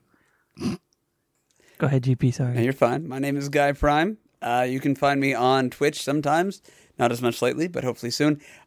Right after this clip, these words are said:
Speaker 2: Uh, yeah, what was it? Twitch dot T V slash the retro therapy.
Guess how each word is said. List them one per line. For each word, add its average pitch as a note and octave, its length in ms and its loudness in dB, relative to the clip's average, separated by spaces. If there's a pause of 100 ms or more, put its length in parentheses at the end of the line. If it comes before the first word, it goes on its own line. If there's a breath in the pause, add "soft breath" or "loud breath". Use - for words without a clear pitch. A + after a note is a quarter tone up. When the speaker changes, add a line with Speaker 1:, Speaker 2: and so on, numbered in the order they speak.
Speaker 2:
Uh, C3 360 4 (460)
yeah, D3 200 2 (180)
what D3 100 -2
was D3 100 -2
it? - 100 -10
Twitch F#3 300 -2
dot D3+ 180 2
T D#3+ 100 -2
V D3 140 2
slash C3 340 0
the A#2 120 -8
retro B2+ 360 0
therapy. D3 500 2